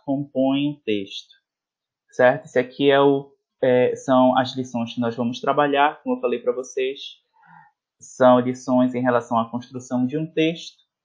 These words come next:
e aí nós temos subtópicos, né? Estruturas linguísticas do texto, função do texto e o uso social do texto. Vamos trabalhar hoje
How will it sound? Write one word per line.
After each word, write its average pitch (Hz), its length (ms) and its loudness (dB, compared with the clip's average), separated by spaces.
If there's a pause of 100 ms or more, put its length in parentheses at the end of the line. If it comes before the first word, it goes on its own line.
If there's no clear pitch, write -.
(320)
e 120 100 -2
aí 127 140 2
nós 131 220 -4
temos 135 420 -4
subtópicos, 110 920 -2
né? 113 160 -6
Estruturas 123 560 -8
linguísticas 123 600 -8
do 160 120 -8
texto, 160 680 -6
função 135 400 -10
do 139 160 -10
texto 151 400 -8
e 143 60 -4
o 135 80 -6
uso 135 200 -14
social 127 480 -4
do 123 160 -18
texto. - 400 -18 (420)
Vamos 113 220 -6
trabalhar 113 440 0
hoje 113 280 -2